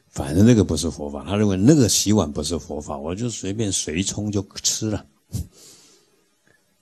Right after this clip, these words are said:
还有更快的方法，干脆一个碗用三次再洗，一件衣服穿一个礼拜再脱，啊，这叫懒人学佛。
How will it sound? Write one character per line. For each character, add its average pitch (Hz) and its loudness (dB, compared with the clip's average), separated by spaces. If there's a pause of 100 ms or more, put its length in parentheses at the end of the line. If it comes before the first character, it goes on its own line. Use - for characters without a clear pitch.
(280)
还 - 2
有 95 10
更 92 6
快 90 6
的 82 6
方 82 0
法， 76 -2
干 90 2
脆 85 6 (200)
一 101 -4
个 90 2
碗 78 0
用 90 2
三 85 0
次 85 -2
再 76 -4
洗， - -2 (1080)
一 90 0
件 87 6
衣 90 6
服 78 0
穿 87 4
一 95 8
个 92 8
礼 73 2
拜 71 0
再 71 -2
脱， 98 4 (1160)
啊， 73 -4 (600)
这 85 4
叫 80 4
懒 65 0
人 71 4
学 80 2
佛。 - -6